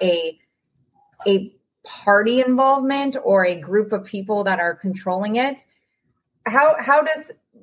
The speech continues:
your current company fit into what Bitcoin is? Like, are you bu-, building everything on the Bitcoin blockchain because you are a Bitcoin maximalist?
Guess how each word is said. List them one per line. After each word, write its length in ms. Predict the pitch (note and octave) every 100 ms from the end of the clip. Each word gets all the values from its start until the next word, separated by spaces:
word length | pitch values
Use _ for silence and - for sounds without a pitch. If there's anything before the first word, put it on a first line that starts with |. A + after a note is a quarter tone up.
| G3+
your 200 | A#3 A3+
current 360 | - D4 C4+
company 680 | B3 G#3+ G3 G3 G3 G3 F#3+ _
fit 180 | B3 -
into 520 | A#3 A3+ A3 A#3 G#3+
what 380 | F#3+ F#3+ G3+ F#3+ - _ -
Bitcoin 560 | F#3 G#3+ A3 G#3+ F#3+ F3+
is? 140 | - -
Like, 220 | F#3 -
are 100 | F3+
you 200 | F#3 F#3
bu-, 260 | E3 G#3 F3 G3
building 320 | G#3 G#3+ G#3+
everything 380 | G#3 G3+ A3 G3
on 260 | G3 G3+
the 60 | G3
Bitcoin 440 | F#3+ F#3+ G3+ F3+
blockchain 580 | F3+ A#3 A#3+ A#3 A3+ A#3
because 320 | G3 F#3+ F#3+
you 140 | G3 A3
are 120 | A3+
a 80 | G#3+
Bitcoin 340 | A3+ - A#3
maximalist? 880 | A3+ A3+ A#3 - A#3 A#3 A#3 A#3 -